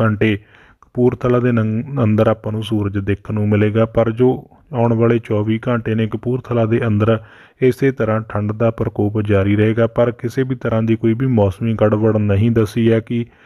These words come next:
ਮੀਂਹ ਜਾਂ ਤੂਫਾਨ ਕੋਈ ਇਹੋ ਜਿਹੇ ਦਾ ਕੋਈ ਹਲਚਲ ਨਹੀਂ ਹੈ। ਤੇ ਹੁਣ ਗੱਲ ਕਰਦੇ ਆਪਾਂ ਜ਼ਿਲ੍ਹਾ ਰੂਪਨਗਰ ਦੀ। ਤਾਂ ਰੂਪਨਗਰ ਦੇ ਵਿੱਚ ਵੀ ਦੋਸਤੋ ਆਉਣ ਵਾਲੇ ਚੌਵੀ ਘੰਟੇ ਇਸੇ ਤਰ੍ਹਾਂ ਪੂਰੀ ਠੰਡ ਜਾਰੀ ਰਹੇਗੀ। ਤੁਹਾਨੂੰ ਦੱਸੀਏ ਕਿ ਅੱਜ ਸਵੇਰ ਦੇ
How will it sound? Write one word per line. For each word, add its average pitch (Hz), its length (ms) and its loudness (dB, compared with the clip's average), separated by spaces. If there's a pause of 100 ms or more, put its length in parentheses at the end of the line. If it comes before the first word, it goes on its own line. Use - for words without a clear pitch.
(320)
ਮੀਂਹ 123 220 2
ਜਾਂ 139 120 2
ਤੂਫਾਨ 117 420 -2
ਕੋਈ 113 380 -2
ਇਹੋ 113 160 0
ਜਿਹੇ 110 180 -2
ਦਾ 110 120 2
ਕੋਈ 113 280 -2 (420)
ਹਲਚਲ 107 380 2
ਨਹੀਂ 104 320 0
ਹੈ। 107 200 2 (760)
ਤੇ 135 120 2
ਹੁਣ 131 200 0
ਗੱਲ 139 180 0
ਕਰਦੇ 135 280 -4
ਆਪਾਂ 135 200 -6
ਜ਼ਿਲ੍ਹਾ 139 220 2
ਰੂਪਨਗਰ 123 560 0
ਦੀ। 127 200 0
ਤਾਂ 127 220 -2
ਰੂਪਨਗਰ 131 500 2
ਦੇ 135 140 2
ਵਿੱਚ 127 240 0
ਵੀ 123 120 -2
ਦੋਸਤੋ 127 440 2
ਆਉਣ 117 200 2
ਵਾਲੇ 117 260 4
ਚੌਵੀ 110 440 0 (100)
ਘੰਟੇ 117 380 0 (540)
ਇਸੇ 135 300 2
ਤਰ੍ਹਾਂ 135 240 0
ਪੂਰੀ 127 460 -2 (100)
ਠੰਡ 117 280 0
ਜਾਰੀ 110 400 2
ਰਹੇਗੀ। 117 340 0
ਤੁਹਾਨੂੰ 127 320 2
ਦੱਸੀਏ 123 340 2
ਕਿ 135 140 0
ਅੱਜ 127 120 0
ਸਵੇਰ 123 360 2
ਦੇ 127 140 0